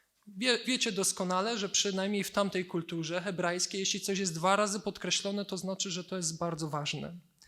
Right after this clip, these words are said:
Więc tutaj mamy pokazane, że właśnie próbował usunąć się sprzed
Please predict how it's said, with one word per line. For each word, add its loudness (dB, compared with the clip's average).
Więc 4
tutaj 2
mamy 2
pokazane, 0
że -2
właśnie 0
próbował -2
usunąć 0
się 4
sprzed 0